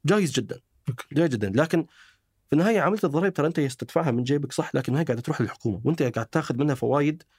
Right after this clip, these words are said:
Speaker 1: يعني، آه، already أنت ماخذ منها أشياء أكثر بكثير، سواء من ناحية تعليم، سواء صحة، سواء، آه، دعم العقاري، سواء هذا، هذه كلها أنت قاعد تحصلها من سنين. بعدين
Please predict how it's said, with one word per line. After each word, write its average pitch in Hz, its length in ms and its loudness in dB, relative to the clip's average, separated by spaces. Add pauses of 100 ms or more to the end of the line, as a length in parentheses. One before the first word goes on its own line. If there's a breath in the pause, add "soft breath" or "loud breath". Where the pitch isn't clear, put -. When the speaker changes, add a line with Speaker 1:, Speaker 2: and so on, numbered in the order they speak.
(260)
Speaker 1:
يعني، 110 640 0
آه، 110 280 -12 (120)
already 143 180 4
أنت 151 140 -2
ماخذ 147 320 -2
منها 156 220 0
أشياء - 220 -4
أكثر 135 200 0
بكثير، 113 260 -2
سواء 120 180 0
من 120 80 0
ناحية 123 180 -2
تعليم، 104 340 0
سواء 95 340 -4
صحة، 110 400 0
سواء، 113 520 -2 (460 loud breath)
آه، 101 320 2
دعم 110 380 2
العقاري، 107 640 2
سواء 110 240 0
هذا، 113 160 -4
هذه 190 160 0
كلها 202 160 0
أنت 175 100 -4
قاعد 120 140 -2
تحصلها 151 300 0
من 117 80 0
سنين. 139 280 0 (960 soft breath)
بعدين 117 360 2